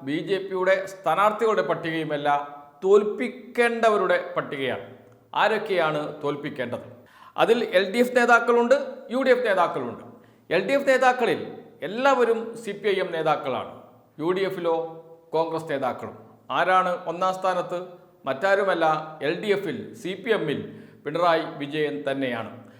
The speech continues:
പിണറായി വിജയൻ തന്നെയാണ് സി പി എമ്മിൽ ബി ജെ പിയുടെ ഒന്നാം നമ്പർ ശത്രു. കോൺഗ്രസിലുമുണ്ട്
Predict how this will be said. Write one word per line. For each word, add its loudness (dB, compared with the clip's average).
പിണറായി 6
വിജയൻ 2
തന്നെയാണ് 2
സി -4
പി -4
എമ്മിൽ -2
ബി -2
ജെ 6
പിയുടെ 2
ഒന്നാം 2
നമ്പർ 4
ശത്രു. -4
കോൺഗ്രസിലുമുണ്ട് 4